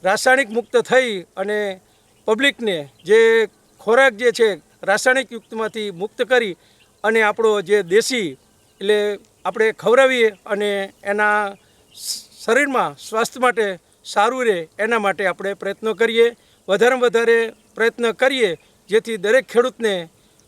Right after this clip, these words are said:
અથવા તો પબ્લિકને સારો ફ્રૂટ મળે અને એના સ્વાસ્થ્ય માટે સારું રહે અને આપણે ખર્ચ પણ ઘટી જાય, એના માટે પણ આપણો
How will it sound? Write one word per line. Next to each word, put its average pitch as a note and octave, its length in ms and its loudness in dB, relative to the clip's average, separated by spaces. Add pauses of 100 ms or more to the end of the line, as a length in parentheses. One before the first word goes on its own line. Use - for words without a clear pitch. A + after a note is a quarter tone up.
અથવા A#3+ 260 2
તો B3+ 180 0
પબ્લિકને A3+ 680 -2 (120)
સારો G#3 540 -2 (280)
ફ્રૂટ B3+ 220 -4
મળે E3+ 340 0 (160)
અને G3 420 -6 (100)
એના G3+ 180 -2
સ્વાસ્થ્ય G3+ 360 -4
માટે E3+ 320 -10 (320)
સારું G#3+ 320 -2
રહે A#3 140 4 (340)
અને A3 120 -4
આપણે B3+ 520 2 (260)
ખર્ચ - 240 -2
પણ A#3 160 -4
ઘટી F3 260 -4
જાય, D#3+ 240 -6 (400)
એના B3 220 0
માટે A#3+ 240 0
પણ A3 200 -6
આપણો G#3 480 -6